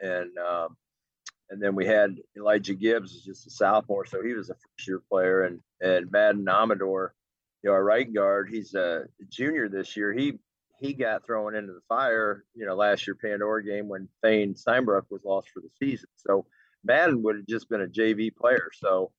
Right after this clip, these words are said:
you know, having that experience and having those five guys return this year, and, and, and,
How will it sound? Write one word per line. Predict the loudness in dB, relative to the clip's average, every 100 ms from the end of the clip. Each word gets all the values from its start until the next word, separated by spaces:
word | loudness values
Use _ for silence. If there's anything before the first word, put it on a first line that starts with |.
| _ _ _ _ -6
you | -2
know, | 2 2 0
having | -2 -2 -2
that | -2
experience | -4 -8 -6 -4 -4 -6
and |
having | -4 -4 -4
those | -6 -6
five | -4 -4 -4
guys | -2 -2 -2 -6
return | -8 -6 -4
this | -6 -10
year, | -8 -8 -8 -14 _ -18
and, | -16 -8 -8
and, | -8 -6
and, | -2 -2 -4